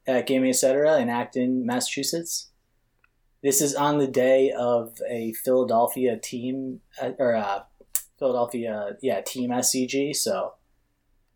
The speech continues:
the E V could be pretty good if anybody's thinking about making the trip. We might, uh, we might see a bit of a smaller field than last time.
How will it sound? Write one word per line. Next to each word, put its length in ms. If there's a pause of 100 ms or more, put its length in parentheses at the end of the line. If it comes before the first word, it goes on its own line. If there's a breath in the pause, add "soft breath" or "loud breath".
(180)
the 380
E 220
V 280
could 180
be 100
pretty 240
good 260
if 140
anybody's 340
thinking 180
about 140
making 240
the 60
trip. 380 (320)
We 140
might, 320
uh, 380
we 80
might 240
see 200
a 60
bit 180
of 100
a 60
smaller 480
field 300
than 100
last 300
time. 380